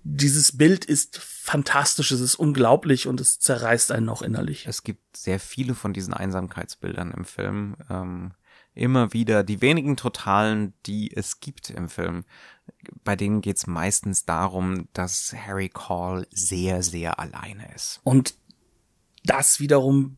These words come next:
Speaker 1: bietet uns ganz klassisch auch wieder dann diese Verortbarkeit ins New Hollywood, nicht nur zeitlich. Denn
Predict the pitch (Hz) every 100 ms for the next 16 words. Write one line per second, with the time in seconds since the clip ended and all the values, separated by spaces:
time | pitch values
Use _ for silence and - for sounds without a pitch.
0 | _ 131 131 127 - 120 117 - - -
1 | - 117 123 - 120 107 120 - 113 113
2 | 120 113 107 113 110 110 107 117 113 -
3 | 110 - 107 - 107 120 104 110 104 104
4 | - 131 - 110 - - - - - -
5 | _ _ - 107 107 127